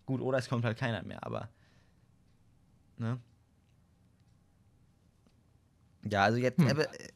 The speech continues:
Speaker 1: es scheint ja jetzt aktuell so sein, dass ich davon verschont bleibe. Bestimmt kommt jetzt in zwei Sekunden einer, aber, äh, gut.
Speaker 2: Mm, <laughs> als ob ich so den ganzen, äh, Tag nur das in-,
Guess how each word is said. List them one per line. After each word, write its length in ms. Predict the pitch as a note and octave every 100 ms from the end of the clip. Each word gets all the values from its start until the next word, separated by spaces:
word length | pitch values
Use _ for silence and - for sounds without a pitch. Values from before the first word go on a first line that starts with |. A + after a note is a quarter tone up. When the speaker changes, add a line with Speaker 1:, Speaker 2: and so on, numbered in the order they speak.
| -
Speaker 1:
es 100 | A#2+
scheint 200 | - C3+
ja 40 | A#2
jetzt 140 | G#2
aktuell 280 | A2 - G2
so 100 | G2
sein, 200 | G#2 G2+
dass 100 | -
ich 80 | G2
davon 320 | G2+ G2 G2
verschont 380 | G2+ G#2 B2+ C3
bleibe. 360 | B2+ B2+ B2 B2+ _ - _ - -
Bestimmt 320 | - E3+ F3
kommt 260 | - F3+ F3
jetzt 140 | D#3+
in 100 | B2+ A#2+
zwei 260 | - - C3+
Sekunden 440 | C3 - C#3 C#3
einer, 380 | - - A2+ -
aber, 320 | G1+ G1+ - A2+ B2
äh, 220 | A2+ A2+
gut. 340 | A2+ G#2 - - - - - - _ _ _ - - _ _ _ _ -
Speaker 2:
Mm, 460 | C3 C3 C3+ C3 B2+
<laughs> 800 | - - - D#3+ - - - -
als 160 | - -
ob 80 | C3
ich 100 | C3+
so 80 | C#3
den 100 | C3
ganzen, 540 | C#3 C#3 C#3 B2+ B2+ -
äh, 360 | B2 C#3 B2 B2 C#3
Tag 320 | C3+ - -
nur 240 | C#3 C3+
das 180 | A#2+ C3+
in-, 180 | B2+ B2+